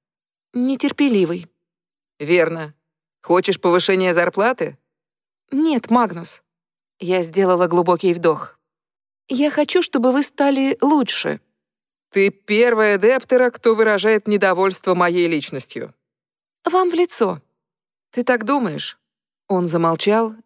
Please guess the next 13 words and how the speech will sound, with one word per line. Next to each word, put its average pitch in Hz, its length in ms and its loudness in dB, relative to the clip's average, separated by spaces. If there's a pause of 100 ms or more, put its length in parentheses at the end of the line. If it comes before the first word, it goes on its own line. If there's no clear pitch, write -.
и, 170 100 -2
опустив 190 500 -2
взгляд 165 460 0
на 185 100 0
свои 180 260 0
носки, 214 500 0
пошевелил 185 640 2
пальцами 175 460 -2
ног. 160 400 -4 (720)
"Я 220 260 0
был 233 480 2 (760)
немного 202 600 2
напуган, 190 800 0